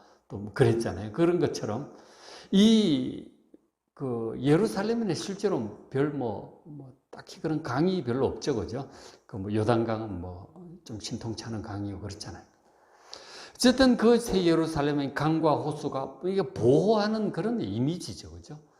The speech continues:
그리고 뭐 또 생명수 흐르는 강 같기도 하고 그렇죠.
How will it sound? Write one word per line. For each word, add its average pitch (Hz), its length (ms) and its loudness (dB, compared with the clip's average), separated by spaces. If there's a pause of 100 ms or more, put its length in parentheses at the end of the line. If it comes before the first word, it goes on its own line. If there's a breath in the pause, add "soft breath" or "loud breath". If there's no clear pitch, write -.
(200 soft breath)
그리고 95 280 -10
뭐 98 440 -8
또 104 240 -8 (220 loud breath)
생명수 196 560 0
흐르는 104 280 -2
강 110 220 0
같기도 98 380 -4
하고 80 100 -12
그렇죠. - 360 -14